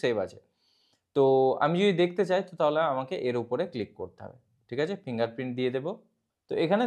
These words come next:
দেখুন আমার Instagram-এর অ্যাকাউন্টের ইউজার আইডি এবং পাসওয়ার্ড দিয়ে দিচ্ছে, ঠিক আছে? তো আমি এখান থেকে তো দেখে নিচ্ছি যে কোনটার কি, উম, মানে কোন অ্যাকাউন্টের ইউজার নেম কি, এবং যদি পাসওয়ার্ডটা দেখতে চাই, তো তাহলে এই যে আই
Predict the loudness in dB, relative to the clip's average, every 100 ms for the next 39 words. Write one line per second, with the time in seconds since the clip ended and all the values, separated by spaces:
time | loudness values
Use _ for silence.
0 | 0 0 -4 -2 -2 -2 -6 -2 -2 0
1 | -2 -2 0 0 0 -2 -4 -4 -2 2
2 | 4 2 0 -4 -4 -2 -4 -8 _ _
3 | 0 2 0 -2 -2 -4 -4 -4 -10 -20
4 | -20 _ _ _ -2 -2 -2 -6 -12 _
5 | _ -2 0 2 0 0 0 0 0 0
6 | 2 2 2 0 -2 -6 -8 -4 -4 -2
7 | -4 2 2 2 -2 -4 -4 -8 -10 -8
8 | -8 -4 -2 -2 -4 -4 -2 -2 -6 -2
9 | -2 0 -2 -2 -2 -2 -4 -6 -6 -2
10 | -2 0 -2 -6 -6 -10 -10 _ _ _
11 | -6 -2 0 0 2 4 4 4 0 0
12 | -2 -2 -6 -4 -4 -4 -6 -4 -2 -2
13 | -4 -4 -4 0 2 4